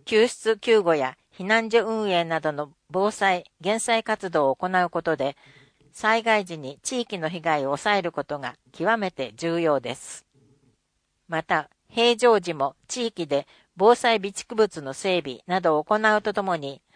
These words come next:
防災訓練や救命講習を実施することで、防災知識を深め、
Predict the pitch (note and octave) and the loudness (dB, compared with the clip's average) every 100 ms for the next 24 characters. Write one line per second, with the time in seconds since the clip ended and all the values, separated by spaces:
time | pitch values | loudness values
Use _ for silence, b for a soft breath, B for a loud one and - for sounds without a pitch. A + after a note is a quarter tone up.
0 | b _ D#3+ G#3+ A#3 A#3 A3 A#3 G#3+ F3 | b _ 2 2 4 0 0 -4 -2 -2
1 | D3 C#3+ B2+ C3 _ _ - A3 A#3 A#3 | -2 -4 -6 -8 _ _ 0 0 2 -2
2 | - A#3+ A#3 - E3+ D#3 C#3 - D#3 E3+ | 0 0 2 0 -2 0 0 -2 -8 -8
3 | - G3 G3+ G3 F#3+ F#3 D#3+ C#3+ b D3 | -10 -6 -4 -2 -2 0 0 -2 b -20
4 | b - G3+ A#3 B3+ A3+ - B3 - - | b 0 4 4 4 0 -2 -10 -8 0
5 | D#3+ D3 - G3 F3+ B2+ | 2 2 -2 -4 -2 -4